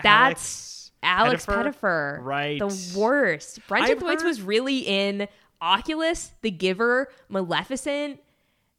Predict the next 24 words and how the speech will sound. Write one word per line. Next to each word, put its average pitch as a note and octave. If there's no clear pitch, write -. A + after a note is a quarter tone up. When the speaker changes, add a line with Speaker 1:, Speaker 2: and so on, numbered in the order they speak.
Speaker 1:
Gods A3
of A#3
Egypt, G3
and G3
Pirates F#3
of F3
the E3
Caribbean, B2+
and G3
then G3+
just -
gone. A2
They're F3+
like, F3
"Okay, E3
we D3
decided C3
we, B2
that D#3
you, C3
that A2+
everyone F#2+
hates -
you." -